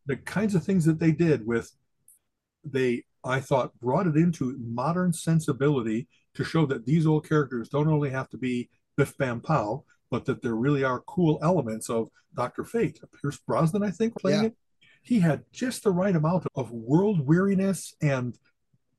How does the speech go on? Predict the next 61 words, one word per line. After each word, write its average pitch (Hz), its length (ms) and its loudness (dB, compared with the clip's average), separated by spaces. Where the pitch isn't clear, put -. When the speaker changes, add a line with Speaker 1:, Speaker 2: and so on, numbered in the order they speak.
Speaker 1:
I 175 120 6
don't 202 100 6
know, 139 140 6
it 143 60 -2
was 143 160 2
a 131 40 -2
very 160 360 2
adult 135 500 -2
movie. 143 480 2
And 147 100 2
that's 165 180 2
what 147 120 2
I 143 60 4
wanna 139 200 0
have 139 160 0
once 147 220 -2
in 151 60 -4
a - 20 -2
while, 135 180 -2
is 117 80 -4
the 127 80 -6
comic 156 260 -2
books - 160 -2
aren't 143 220 -4
only 214 240 0
escapism, 196 640 -4
and 131 100 -4
they're 123 60 -4
not 139 180 0
only 143 300 2
innocence 196 420 -4
like 135 120 -4
Captain 156 320 -4
Marvel. 156 380 -2
Once 202 320 0
in 147 60 4
a - 20 0
while, 123 320 -2
heavy 202 260 2
hangs 175 300 0
the 165 100 2
head 185 160 2
that 170 100 0
wears 160 220 0
the 143 80 -2
crown. 196 360 -4
If - 160 -10
you've 202 180 2
got 214 180 -4
the 190 100 2
power 214 360 -4
to 131 100 -2
save 156 300 -2
the 131 100 0
world, 165 360 -2
but 143 100 2
it's 151 180 2
not 214 220 0
an 180 100 4
easy 170 280 4
thing, 165 400 0